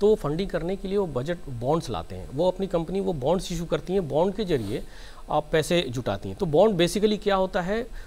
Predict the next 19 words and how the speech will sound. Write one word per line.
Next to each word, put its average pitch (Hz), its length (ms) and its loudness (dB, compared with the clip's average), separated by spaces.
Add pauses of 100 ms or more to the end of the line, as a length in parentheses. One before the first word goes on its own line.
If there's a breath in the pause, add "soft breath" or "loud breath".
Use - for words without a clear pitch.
(220 loud breath)
बॉन्ड 196 440 6 (760)
आम 175 180 4
नागरिक 165 420 2
से 185 380 -2
या 170 180 4
किसी 175 280 -4
कंपनी 160 420 -2
से 170 180 -2
या 156 380 2 (160)
छोटे 170 380 0
इन्वेस्टर 151 360 0
से, 170 320 -4 (440 loud breath)
आ, 151 300 4 (280)
कंपनी 208 460 4 (140)
एक 214 200 2 (160)
लोन 180 340 8
के 214 120 4
तौर 151 220 8
पे 196 280 4